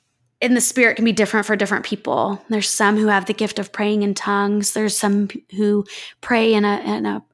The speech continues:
a, like what might, might sound like a prayer language, just another branch off of the gift of tongues. Everybody has different experiences and different giftings. Talking to God is gonna look different for different people, depending on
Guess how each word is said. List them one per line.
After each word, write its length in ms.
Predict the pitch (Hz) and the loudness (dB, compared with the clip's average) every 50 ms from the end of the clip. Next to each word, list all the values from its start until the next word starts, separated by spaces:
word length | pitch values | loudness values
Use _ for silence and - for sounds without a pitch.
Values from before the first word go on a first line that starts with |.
| - | -16
a, 60 | 208 - _ _ _ _ _ _ - - _ _ _ _ _ _ - - 277 330 339 330 - 359 349 _ _ - | -16 -16 _ _ _ _ _ _ -20 -20 _ _ _ _ _ _ -16 -14 -14 -14 -14 -14 -14 -16 -18 _ _ -12
like 240 | - - 226 233 226 | -8 -8 -8 -4 -4
what 160 | 226 220 - | -4 -4 -4
might, 140 | 220 - - - - | -6 -8 -8 -6 -4
might 200 | 233 214 214 - | -2 -2 -2 -2
sound 160 | - 208 208 | -2 -2 -2
like 100 | 208 - | -2 -4
a 40 | 208 | -8
prayer 300 | - - - 202 202 208 | -10 -8 -4 -2 -2 0
language, 500 | 208 214 214 208 208 220 220 214 202 - | 0 0 0 -2 -2 -2 -2 -4 -4 -6
just 160 | - - - 208 | -6 -6 -4 -2
another 400 | 208 208 202 208 208 202 196 - - - - - _ _ | -2 -2 -2 -2 -2 -2 -4 -6 -10 -20 -20 -20 _ _
branch 400 | - 220 208 202 202 208 - - | -6 -4 -2 -2 -2 -2 -4 -4
off 160 | 190 190 185 202 | -6 -6 -4 -4
of 160 | 208 196 190 | -6 -6 -6
the 80 | 202 | -6
gift 220 | 190 208 196 - 220 | -6 -6 -6 -6 -8
of 100 | 202 - | -10 -10
tongues. 640 | - - - 202 202 208 208 208 208 208 - - - - - - - - _ _ - | -10 -8 -6 -4 -2 -2 -2 -2 -2 -4 -6 -8 -10 -14 -20 -20 -20 -20 _ _ -2
Everybody 300 | 233 320 302 349 285 254 | 0 2 2 4 4 2
has 160 | 233 196 180 | 2 0 -2
different 340 | - 226 208 - 240 214 175 | -4 -4 -2 0 0 0 0
experiences 720 | - - - - 208 214 214 214 214 208 - 226 214 196 | -2 -4 -6 -2 0 2 2 2 2 2 0 0 -2 0
and 160 | 208 185 - | -2 -4 -4
different 420 | - 208 196 - 220 - - - - | -4 -6 -4 -4 -4 -6 -6 -8 -8
giftings. 720 | - 196 190 - - 208 202 202 208 214 208 202 - - - _ _ _ _ _ _ _ _ _ _ _ _ - | -8 -8 -8 -6 -4 -2 0 0 0 0 0 -2 -4 -8 -10 _ _ _ _ _ _ _ _ _ _ _ _ -4
Talking 360 | - 214 220 220 - 247 214 | -2 0 0 2 2 2 2
to 80 | 208 | 2
God 240 | 190 - 190 202 208 | 0 -2 -2 0 0
is 100 | 208 202 | 0 -2
gonna 260 | - - 208 208 214 | -2 0 0 2 2
look 200 | 208 214 214 214 | 2 0 -2 -4
different 320 | - 220 220 - 254 220 214 | -4 -6 -4 -2 -2 -4 -2
for 100 | - 214 | -4 -6
different 300 | 196 208 - 214 208 - | -6 -4 -4 -6 -8 -8
people, 340 | - - 220 226 - 233 214 | -6 -8 -8 -6 -4 -4 -4
depending 460 | 196 202 - - 202 208 214 208 208 | -6 -6 -4 -2 -2 0 0 0 0
on 260 | 202 202 202 202 196 | 0 0 0 0 -2